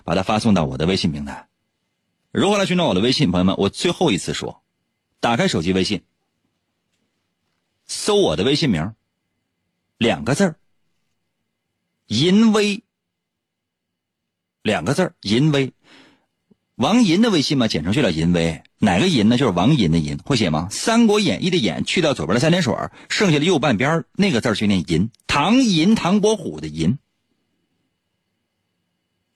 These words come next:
汉语拼音输入法输入Y I N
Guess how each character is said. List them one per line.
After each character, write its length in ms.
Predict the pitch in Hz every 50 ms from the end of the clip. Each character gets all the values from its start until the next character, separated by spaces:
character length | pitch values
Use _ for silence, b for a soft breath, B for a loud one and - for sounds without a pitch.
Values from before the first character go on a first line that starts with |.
| -
汉 200 | - 208 202 170
语 40 | 131
拼 120 | 135 185
音 80 | 196 196
输 120 | 175 190
入 80 | 185 170
法 140 | 123 101 82
输 140 | - 143 156
入 160 | 160 143 - -
Y 440 | 120 147 170 202 196 196 196 - -
I 220 | - 165 180 180 180
N 320 | - - 175 175 175 -